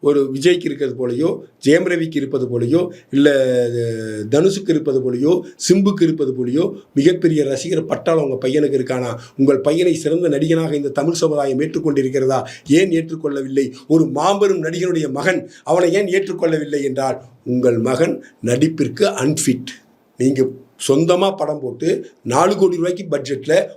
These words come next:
ஒரு படமே தயாரிச்சிங்க உங்க மகனை வச்சு, படம் ஃப்ளாப். அதே போல கோடிக்கணக்கில் பணத்தை கொடுத்து டாக்டரோட பையனை டாக்டர் ஆக்கணும்னு எத்தனையோ பேரை டாக்டர் சீட்டு ஜெயிச்சு வச்சு கோடிக்கணக்கான பேரை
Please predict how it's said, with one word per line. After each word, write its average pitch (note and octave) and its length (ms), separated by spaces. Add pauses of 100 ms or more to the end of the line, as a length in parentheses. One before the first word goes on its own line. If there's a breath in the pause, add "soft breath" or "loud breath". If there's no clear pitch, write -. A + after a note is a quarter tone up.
ஒரு C#3+ 280
படமே F3+ 300
தயாரிச்சிங்க F#3 540
உங்க D3+ 200
மகனை D3+ 280
வச்சு, B2+ 280 (400)
படம் F#3+ 340
ஃப்ளாப். F3+ 280 (680 loud breath)
அதே D#3+ 200
போல F3 280
கோடிக்கணக்கில் G3 600
பணத்தை D3+ 300
கொடுத்து F3 600
டாக்டரோட G3 480
பையனை D3+ 280
டாக்டர் E3+ 400
ஆக்கணும்னு F3 400 (140 loud breath)
எத்தனையோ G3+ 420
பேரை E3+ 220
டாக்டர் F3 340
சீட்டு D#3+ 200
ஜெயிச்சு D3 260
வச்சு D#3+ 320 (180 loud breath)
கோடிக்கணக்கான F3+ 640
பேரை E3 160